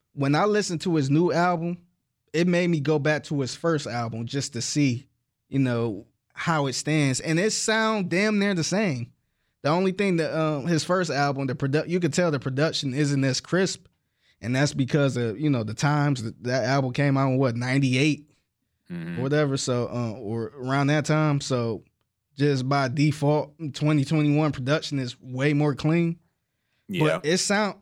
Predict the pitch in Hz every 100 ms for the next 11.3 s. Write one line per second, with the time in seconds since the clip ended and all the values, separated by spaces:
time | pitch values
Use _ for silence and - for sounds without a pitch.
0 | 143 - 170 151 170 - 139 143 160 165
1 | 123 151 185 185 190 196 139 120 107 139
2 | 127 117 101 123 123 160 185 147 160 185
3 | 214 220 247 214 - _ 202 226 - 233
4 | 226 - 202 170 143 220 190 143 151 185
5 | 190 175 143 120 139 143 143 - _ _
6 | _ 135 131 143 135 156 147 135 127 -
7 | 120 135 123 101 120 135 123 110 104 85
8 | - _ _ _ _ _ _ _ _ _
9 | _ _ _ _ 120 165 254 254 - 208
10 | 131 139 120 90 - - 104 101 101 98
11 | 95 98